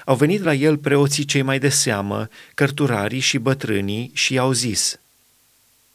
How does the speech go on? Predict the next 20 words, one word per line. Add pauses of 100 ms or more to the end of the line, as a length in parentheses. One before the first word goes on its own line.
„Cu
ce
putere
faci
tu
aceste
lucruri? (240)
Și
cine
ți-a
dat
puterea
aceasta
ca
să
le
faci?” (1300)
Iisus
le-a
răspuns: